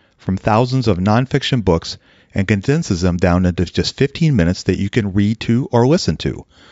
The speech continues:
Successful people, like business leaders, are well known for reading a lot of books. Blinkist is made for busy people like you who want to get the main points of a book quickly, so you can start using that information right away. And with its audio feature, Blinkist makes it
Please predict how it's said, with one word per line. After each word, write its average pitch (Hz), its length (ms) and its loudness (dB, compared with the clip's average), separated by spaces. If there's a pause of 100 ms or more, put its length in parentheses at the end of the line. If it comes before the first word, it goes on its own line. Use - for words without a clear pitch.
(500)
Successful 156 520 -2
people, 120 320 0
like 98 220 2
business - 380 -2
leaders, 85 420 -2 (100)
are 101 120 2
well 131 260 2
known 120 240 0
for 101 160 -4
reading 95 260 0
a 82 80 -2
lot 82 160 0
of 85 120 -10
books. - 380 -6 (320)
Blinkist 151 440 0
is 113 100 -2
made 110 240 2
for 85 140 -2
busy 117 320 0
people 120 320 2
like 95 260 0
you 92 280 2
who 95 100 -2
want 104 240 2
to 135 60 0
get 120 180 0
the 87 80 0
main 113 260 0
points 127 320 0
of 117 80 -4
a 117 80 2
book 87 240 -2
quickly, - 500 -4 (380)
so - 160 -2
you 107 120 0
can 107 120 0
start 113 300 -2
using 110 260 2
that 101 180 2
information 87 520 -2
right 87 180 2
away. 101 380 0 (640)
And 98 100 0
with 101 180 0
its - 180 -2
audio 123 280 2
feature, 90 480 -4 (380)
Blinkist 135 420 -2
makes 101 300 -2
it - 200 -6